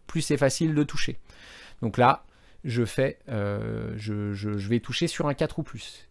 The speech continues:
Il faut également que je pense à regarder si dans ma colonne de mouvement, j'ai pas des molus, des malus ou des bonus. Des bonus ou des malus de dés, plus un D dix, moins un D dix, plus un D D, moins un, moins un D D,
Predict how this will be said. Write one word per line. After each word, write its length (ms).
Il 120
faut 200
également 440
que 80
je 80
pense 360
à 100
regarder 500
si 240
dans 120
ma 120
colonne 340
de 80
mouvement, 360
j'ai 140
pas 140
des 120
molus, 460
des 160
malus 340
ou 40
des 100
bonus. 440
Des 140
bonus 360
ou 20
des 100
malus 240
de 120
dés, 340
plus 260
un 80
D 140
dix, 240
moins 160
un 100
D 120
dix, 240
plus 200
un 80
D 100
D, 140
moins 220
un, 160
moins 260
un 80
D 140
D, 180